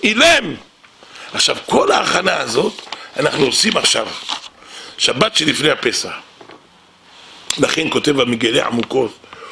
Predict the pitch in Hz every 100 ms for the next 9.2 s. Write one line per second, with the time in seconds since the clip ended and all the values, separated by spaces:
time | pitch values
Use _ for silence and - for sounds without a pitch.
0 | - - - - - 117 151 131 - -
1 | - - - - - 127 127 123 - -
2 | 113 120 110 113 - - - 147 - 190
3 | 151 143 160 143 - - - - - -
4 | - - - - - - - 135 139 139
5 | 139 - 240 233 156 139 120 110 127 185
6 | - - - - - - - 143 170 -
7 | 135 190 240 233 - - - - 135 -
8 | 175 160 127 165 151 147 147 123 123 139
9 | 208 196